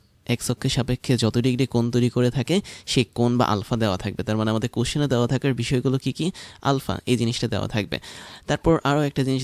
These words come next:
দেওয়া থাকতে পারে, সেটা হচ্ছে এ আর বি বিন্দুর স্থানাঙ্ক। তুমি দেখতে পাচ্ছ এ এবং বি বিন্দুর স্থানাঙ্ক already দেওয়া, এবং আমরা করব কি, এই রেখার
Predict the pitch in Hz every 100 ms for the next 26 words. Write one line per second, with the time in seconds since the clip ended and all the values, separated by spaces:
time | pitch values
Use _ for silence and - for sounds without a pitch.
0 | 117 110 113 - 120 147 - 123 110 -
1 | 104 113 110 107 110 110 110 110 - 113
2 | 113 113 175 208 - 120 107 104 113 107
3 | - 113 110 110 110 107 110 107 110 110
4 | - 110 110 107 107 113 107 101 151 -
5 | - - - 120 120 196 208 - 113 120
6 | 131 127 120 120 156 185 - - 143 175
7 | 151 -